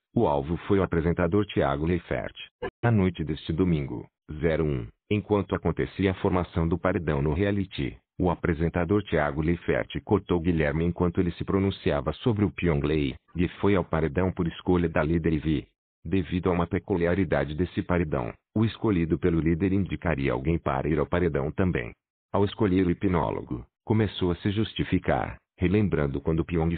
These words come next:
foi chamado ao confessionário devido ao seu comportamento na festa com Flyslane e Marcela. No meio da declaração, Leifert o cortou e disse: "Eu vou te parar, tá? Tem erros de convivência e erros graves de convivência."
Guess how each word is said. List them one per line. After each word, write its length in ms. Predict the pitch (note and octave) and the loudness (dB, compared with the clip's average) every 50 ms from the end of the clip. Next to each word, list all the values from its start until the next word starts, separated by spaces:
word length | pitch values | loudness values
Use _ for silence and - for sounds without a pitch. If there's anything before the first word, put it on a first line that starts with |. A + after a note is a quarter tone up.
| - - | -2 0
foi 160 | C3 C#3 C#3+ | 0 0 0
chamado 500 | C3+ - A2+ F#2+ D#2+ D2 C#2+ D2 C#2 D2+ | 0 0 0 0 2 2 0 0 0 -2
ao 80 | C#2+ | -2
confessionário 800 | C2 - D#2 C#2+ - - D#2+ D2 - - F2 D#2 D2+ C#2+ C2+ C#2+ | -2 -2 -4 -4 -2 -2 -4 -4 -2 -2 0 0 0 0 0 -2
devido 420 | C#2+ D2+ F#2 F2 D#2+ G2 F#2+ F2 F#2 | 0 0 0 0 0 0 0 0 0
ao 60 | D#2+ | 0
seu 180 | - - - C3+ | 0 -2 -4 -2
comportamento 760 | - D#2+ D2 - F#2+ F#2 - - G2+ F2+ D#2 E2 D#2+ - D2 | -2 -2 -2 -2 -2 -2 0 0 -2 0 0 -2 -2 -2 -2
na 120 | C#2+ C#2+ C#2 | -4 -4 -4
festa 400 | - D#2+ D2+ C#2+ - - F2 - | -2 -4 -4 -4 -2 -4 -4 -2
com 160 | - G#2+ G2 | 0 -2 -2
Flyslane 640 | - - A2 G2 F#2 D#2+ C#2 D#2+ E2+ E2+ E2+ F2 F2 | -2 -2 -2 -2 -2 -2 -2 -2 0 2 2 2 2
e 20 | |
Marcela. 560 | F2 D#2+ D2 C#2+ - - E2 D2+ B1+ - - - _ _ _ _ _ - | 2 0 -2 -4 -4 -2 -2 -2 -2 -2 -6 -10 _ _ _ _ _ 0
No 140 | F#2+ F#2 | 2 2
meio 240 | E2 D#2 C#2+ C2+ C#2 | 2 2 2 0 0
da 160 | C#2 D#2 D#2 | 2 2 0
declaração, 760 | D#2+ D2 D#2+ - F#2 F2 D#2 D2+ D2+ - - - C#2+ B1 G1+ - - _ _ _ | 0 0 -2 -2 0 -2 0 0 -2 -4 -2 -4 -4 -4 -4 -8 -12 _ _ _
Leifert 560 | - F#2 G#2+ G#2 E2+ - - C#2+ C#2 - - - | -2 0 0 0 0 -4 -4 -4 -4 -2 -2 -2
o 60 | F#2+ | -2
cortou 440 | - - F2+ E2 - - F2 F2+ F#2+ | 0 0 -2 -2 0 0 0 2 0
e 20 | |
disse: 480 | F2 D2+ C#2 C2 A1+ - - - - - _ _ _ - | 0 -2 -4 -6 -6 -8 -12 -20 -20 -20 _ _ _ -4
"Eu 140 | F#2 F2+ | -2 -2
vou 180 | D#2+ C2 C#2+ E2 | -2 0 -2 -2
te 140 | - - G#2+ | -2 -2 -2
parar, 380 | - G#2+ G2 E2+ D2+ C#2+ C#2+ | 0 0 0 0 0 -2 0
tá? 200 | - D2 A#1 G1+ G1+ _ _ _ _ _ _ _ - | 0 -2 -2 -2 -6 _ _ _ _ _ _ _ -4
Tem 200 | A2 G#2+ G2+ F#2+ | 0 0 2 2
erros 260 | E2+ D#2 E2+ E2+ E2+ | 0 0 -2 -4 -4
de 60 | F#2 - | -4 -4
convivência 680 | - G#2+ A2 G#2+ G#2+ G#2+ F2 D2 C#2+ C#2 C2+ - G#2+ | -2 0 0 0 0 0 0 0 -2 -2 -2 -2 0
e 80 | A2 A2 | 2 2
erros 240 | G#2 E2+ F2 F2 F2 | 2 2 0 -2 -2
graves 480 | F2 E2+ E2 D2+ C#2 C2+ - F2 E2+ | -2 0 0 0 0 0 -2 -2 -2
de 120 | E2+ G2 G2 | -2 -4 -4
convivência." 760 | - - A#2+ G2+ D2+ E2+ D#2+ D2+ D2+ C2+ A#1+ - - - | -2 0 0 0 0 0 0 0 -2 -2 -4 -8 -12 -18